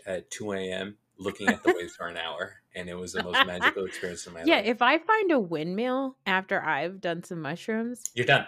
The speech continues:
Speaker 2: in
Speaker 1: You're done for the
Speaker 2: Amsterdam,
Speaker 1: next
Speaker 2: it's
Speaker 1: five
Speaker 2: over.
Speaker 1: hours. You're just gonna be
Speaker 2: It's
Speaker 1: s-,
Speaker 2: done.
Speaker 1: be sitting in front of it. Yeah.
Speaker 2: <laughs> It's me and the windmill.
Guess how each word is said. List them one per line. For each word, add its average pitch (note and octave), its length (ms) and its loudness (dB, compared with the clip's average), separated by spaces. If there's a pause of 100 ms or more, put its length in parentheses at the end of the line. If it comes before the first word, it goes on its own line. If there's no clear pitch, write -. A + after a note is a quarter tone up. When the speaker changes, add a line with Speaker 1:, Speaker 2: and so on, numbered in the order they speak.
Speaker 2:
in F3+ 200 0
Speaker 1:
You're D#3 80 0
done C#3 180 6
for - 100 4
the B2 60 4
Speaker 2:
Amsterdam, - 20 4
Speaker 1:
next C3 160 4
Speaker 2:
it's A#2 100 8
Speaker 1:
five A2 100 10
Speaker 2:
over. - 0 -
Speaker 1:
hours. F#2 320 4
You're G#2+ 80 -2
just A2+ 180 -4
gonna A#2+ 100 -4
be - 60 2
Speaker 2:
It's A3+ 120 -4
Speaker 1:
s-, - 0 -
Speaker 2:
done. G#3+ 260 2
Speaker 1:
be A2+ 80 -8
sitting A2+ 260 0
in B2+ 100 6
front G2+ 160 -2
of F2+ 80 -10
it. - 200 -6
Yeah. G#2+ 220 -2
Speaker 2:
<laughs> - 20 -10
It's F#4+ 640 8
me D4 340 4
and E4+ 180 4
the E4 380 -2
windmill. C4 800 -2